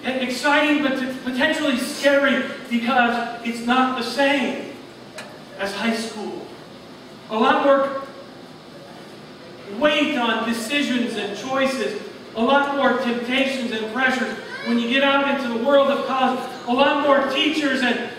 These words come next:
people trying to instruct you that everything you learned in, in, as a child in your, in your church about God is a bunch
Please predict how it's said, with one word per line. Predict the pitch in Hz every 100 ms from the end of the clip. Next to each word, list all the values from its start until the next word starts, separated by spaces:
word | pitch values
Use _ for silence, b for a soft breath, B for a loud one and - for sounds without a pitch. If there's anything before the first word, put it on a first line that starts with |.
| -
people | 277 320 302 277
trying | 277 285 285
to | 269
instruct | 240 - - 302 302
you | 277 226 - -
that | 254
everything | 269 320 349 330 330 320
you | 311 311
learned | - 330 320 294 - -
in, | 285 277 254 254 - -
in, | 269 277 277
as | 277 277 277
a | -
child | 294 294 294 277
in | 254
your, | 254 247 254 -
in | 262
your | 254 254
church | - 196 -
about | 262 254 233 233
God | 269 277 254 254 - 254
is | 240
a | 226 -
bunch | 277